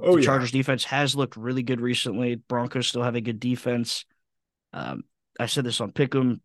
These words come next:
Speaker 2: The wide receivers are not helping Justin Herbert at all. And then I also like Ravens minus seven. Um, yes, this Rams team is good, but I feel like the Ravens almost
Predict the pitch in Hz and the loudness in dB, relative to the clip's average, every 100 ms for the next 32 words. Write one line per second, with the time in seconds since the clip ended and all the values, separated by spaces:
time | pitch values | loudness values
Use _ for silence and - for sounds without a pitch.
0 | - 110 107 113 135 135 127 139 131 117 | -4 -4 -2 0 2 2 2 0 0 -4
1 | 107 110 117 110 - 131 123 117 110 _ | -8 -4 -2 -2 0 -2 0 -4 -6 _
2 | - 135 131 117 123 120 - 123 120 151 | 0 0 2 0 -2 -2 -2 0 6 8
3 | 156 143 _ _ _ _ _ _ - 127 | 8 6 _ _ _ _ _ _ -4 0
4 | 135 151 147 147 139 135 123 131 135 127 | 2 2 2 2 0 0 -2 -2 0 -2
5 | 120 - - - 110 127 127 - 135 123 | -2 -4 -6 -8 -4 -2 -2 -2 -2 0
6 | 123 113 _ _ _ _ _ - - 147 | -2 -4 _ _ _ _ _ -14 -12 -10
7 | 135 - 156 151 - 139 139 135 123 139 | -12 2 4 4 2 2 2 2 0 -2
8 | 123 110 135 120 110 - 135 120 - _ | -2 -4 -4 -6 -6 0 2 0 -4 _
9 | _ _ _ - 123 151 143 139 123 127 | _ _ _ -6 -2 2 2 2 2 0
10 | 123 123 123 117 113 | 0 -2 -2 -4 -4